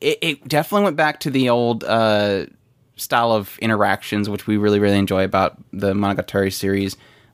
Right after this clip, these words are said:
Um, not really something, I think the only thing that's really deep in this particular one was really getting into, "Oh, by the way, Araragi, you're at your limit." You,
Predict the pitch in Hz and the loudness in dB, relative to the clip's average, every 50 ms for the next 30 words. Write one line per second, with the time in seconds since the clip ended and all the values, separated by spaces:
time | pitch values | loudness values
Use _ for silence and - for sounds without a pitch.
0 | _ - - 101 98 95 95 92 92 95 92 - - _ _ _ _ _ - 113 | _ -6 -2 0 2 2 2 0 0 -2 -4 -6 -10 _ _ _ _ _ -4 -2
1 | 117 131 139 139 107 - 123 131 131 123 120 - - 131 127 - 131 120 117 117 | 0 2 2 0 0 0 0 0 2 2 0 0 -2 -2 -2 0 0 0 0 0
2 | 113 - - - - _ - - 127 127 180 180 165 147 139 147 147 143 147 135 | -2 -4 -8 -20 -20 _ -8 -6 -2 -2 -2 0 0 0 2 2 0 0 0 -2
3 | 120 - - 117 110 123 120 123 117 110 104 98 95 - 117 110 117 156 160 - | -2 -2 -4 -4 -2 0 2 2 2 0 0 -4 -6 -2 0 2 2 2 0 0
4 | 160 165 170 165 - - - 165 - 165 156 156 160 160 160 151 131 104 101 104 | 0 0 0 0 -2 -2 -4 -2 0 0 0 2 2 2 2 2 0 -2 -2 0
5 | 107 107 107 110 110 107 107 104 104 101 107 - _ _ _ _ _ _ _ _ | 0 2 4 4 4 2 2 2 0 -2 -4 -10 _ _ _ _ _ _ _ _
6 | - 113 107 104 107 107 101 - - 104 101 98 98 95 90 87 - _ - 110 | 0 0 2 2 2 0 0 -2 -2 -2 0 0 0 0 -2 -4 -6 _ -2 -2
7 | 113 104 110 107 107 101 107 104 101 - 98 107 104 104 101 101 98 101 98 98 | 0 2 2 2 2 2 2 2 0 0 0 0 2 2 2 0 0 -2 -4 -6
8 | 95 95 101 107 120 120 117 117 - - - 104 104 - - - 107 98 95 95 | -4 -4 -2 0 0 2 2 0 0 -2 -2 -4 -4 -4 -4 -4 -4 -2 -2 -2
9 | 98 95 98 104 - - - - - - _ _ _ - 117 117 123 135 139 | -4 -4 -4 -6 -8 -10 -12 -14 -14 -16 _ _ _ -2 0 2 2 2 2